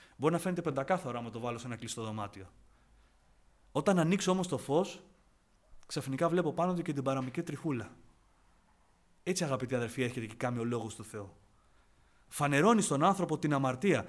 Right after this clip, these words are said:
Θέλεις να την αφήσεις; Θέλεις να νιώσεις τη χαρά, θέλεις να νιώσεις την ειρήνη;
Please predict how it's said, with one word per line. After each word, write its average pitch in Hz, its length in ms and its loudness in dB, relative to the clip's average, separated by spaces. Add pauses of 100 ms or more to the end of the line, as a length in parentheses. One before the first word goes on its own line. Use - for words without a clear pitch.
(160)
Θέλεις 139 360 4
να 120 80 -2
την 120 160 -2
αφήσεις; - 600 -6 (1500)
Θέλεις 180 380 6
να 147 140 6
νιώσεις 156 580 4 (280)
τη - 80 -2
χαρά, 147 400 8
θέλεις 170 220 6
να 156 80 8
νιώσεις 156 300 6
την 151 160 4
ειρήνη; 156 520 6